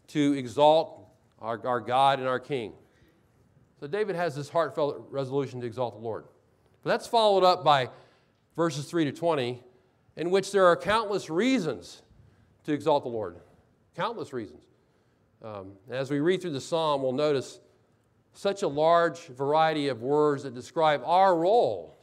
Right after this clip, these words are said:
our role in praising and exalting God. We'll read through some of these verses, but, uh, we're called upon to extol him, lift him up,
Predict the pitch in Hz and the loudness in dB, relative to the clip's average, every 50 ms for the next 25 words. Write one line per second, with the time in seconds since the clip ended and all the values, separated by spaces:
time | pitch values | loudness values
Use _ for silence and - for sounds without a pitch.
0 | - - - 156 185 196 185 175 185 196 202 208 208 202 170 147 135 139 - 170 | -6 0 4 4 6 6 4 4 4 4 4 4 4 2 0 -2 -4 -6 -4 0
1 | 175 190 202 208 175 175 190 185 175 165 - - 120 131 123 117 113 147 175 185 | 0 2 2 0 0 0 0 0 0 -2 -8 -10 -10 -10 -10 -4 0 2 2 2
2 | 175 180 165 139 127 143 151 175 190 196 196 185 - - - _ _ _ _ _ | 2 0 -4 -4 0 2 4 6 6 4 4 2 -4 -18 -20 _ _ _ _ _
3 | _ _ _ _ _ _ _ - - 151 175 175 170 214 240 240 - - 170 151 | _ _ _ _ _ _ _ -10 -4 -2 0 2 2 2 0 0 -2 -4 -6 -2
4 | - 190 180 170 156 139 117 120 196 220 226 156 165 147 123 131 139 139 131 - | 0 0 0 0 -2 -2 0 0 0 0 0 -2 -6 -6 -2 0 0 0 0 -2
5 | - - - - _ _ _ _ _ _ _ _ _ - 131 135 123 110 107 98 | -10 -18 -20 -20 _ _ _ _ _ _ _ _ _ -16 -16 -14 -12 -12 -14 -10
6 | 123 160 175 180 175 180 - 226 226 226 214 - 175 202 202 190 185 196 190 196 | -4 -2 0 0 0 4 6 6 6 6 4 4 2 2 2 2 2 -2 -6 -4
7 | - 208 202 202 - - - - 208 214 233 247 262 254 208 151 139 127 110 95 | -2 0 0 -2 -2 -6 -6 0 4 6 6 8 6 6 2 0 0 -4 -4 -6
8 | 85 78 95 110 113 131 165 165 - 190 185 196 208 202 165 127 | -8 -12 -16 -10 -6 -6 -6 -4 -4 -4 -4 -2 0 0 -2 -2